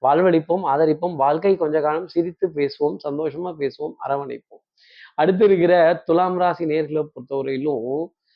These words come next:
"எல்லாம் சிவமயம் என்பர், எனக்கெல்லாம் பயமயம்" அப்படின்னு. வேலை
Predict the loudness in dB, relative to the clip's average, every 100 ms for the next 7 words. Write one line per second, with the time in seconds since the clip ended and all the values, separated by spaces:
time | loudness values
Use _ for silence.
0 | _ _ 0 2 4 4 2 0 0 0
1 | 0 0 0 -2 -2 -4 -4 -4 0 0
2 | 2 0 -2 0 2 2 2 0 0 -4
3 | -8 -10 -10 -12 -14 -16 -4 0 2 2